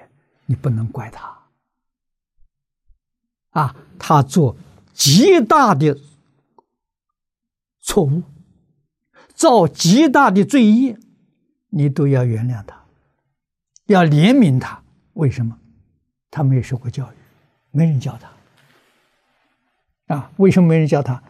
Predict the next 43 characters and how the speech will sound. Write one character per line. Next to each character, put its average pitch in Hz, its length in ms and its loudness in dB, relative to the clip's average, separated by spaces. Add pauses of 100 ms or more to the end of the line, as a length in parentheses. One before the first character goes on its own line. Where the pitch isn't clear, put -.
他 170 100 -2
父 147 220 -2
母 120 200 0
也 123 60 -4
不 101 140 -14
知 117 100 -18
道， - 300 -20 (840)
祖 147 200 2
父 190 220 0
母 127 160 0
也 113 80 -4
不 95 140 -14
知 - 100 -20
道， - 260 -20 (800)
曾 277 320 0
祖 151 180 -2
父 139 220 -6
母 117 140 -2
也 110 100 -12
不 - 100 -14
知 - 120 -20
道， - 260 -20 (1080)
你 151 180 2
怎 139 160 0
么 135 40 4
能 123 160 0
怪 123 220 -10
他 - 320 -18
呢？ - 160 -20 (1900)
他 220 260 2
要 214 160 6
不 185 200 2
造 180 200 2
罪 180 200 2
业， 170 160 0
他 139 120 -6
不 143 80 -4
就 135 120 -2
是 165 160 -6
圣 151 200 -2
贤 113 300 -6
了 139 80 -8
吗？ - 260 -18